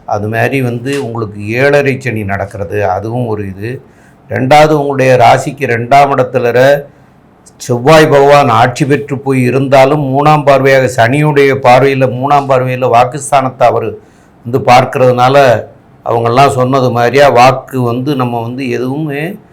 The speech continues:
நாம நல்லதுன்னு நினைச்சு பேசுவோம். எதிரி அதை தப்பா புரிஞ்சுண்டு நம்மளோடய சண்டைக்கு வருவாங்க. அதனால ரொம்ப எதவா பேசுறது நல்லது. இந்த மாதிரிலாம் இருக்கிற காரணத்தினால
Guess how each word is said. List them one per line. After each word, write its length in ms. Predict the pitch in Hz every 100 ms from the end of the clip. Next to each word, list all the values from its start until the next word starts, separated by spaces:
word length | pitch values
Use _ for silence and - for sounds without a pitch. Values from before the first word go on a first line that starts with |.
| _ _ -
நாம 380 | 113 131 156 151
நல்லதுன்னு 520 | 139 143 160 165 165
நினைச்சு 260 | 156 151 135
பேசுவோம். 440 | 139 143 147 165
எதிரி 340 | 135 135 160 156
அதை 260 | 135 139
தப்பா 440 | - 123 - 123 127
புரிஞ்சுண்டு 680 | 143 143 139 131 151 165 - - _ _ -
நம்மளோடய 460 | 123 139 147 156
சண்டைக்கு 420 | 151 131 139 127
வருவாங்க. 380 | 127 127 127 147
அதனால 360 | 131 123 135 143
ரொம்ப 260 | 127 131
எதவா 460 | 127 123 131 147 147 143
பேசுறது 500 | 131 - 120 117 139
நல்லது. 640 | 117 110 101 127 160 - _ _ _ _
இந்த 300 | - 127 139
மாதிரிலாம் 460 | 135 135 131 160 135
இருக்கிற 360 | 131 131 143
காரணத்தினால 1120 | 127 113 113 117 117 107 107 104 110 120 135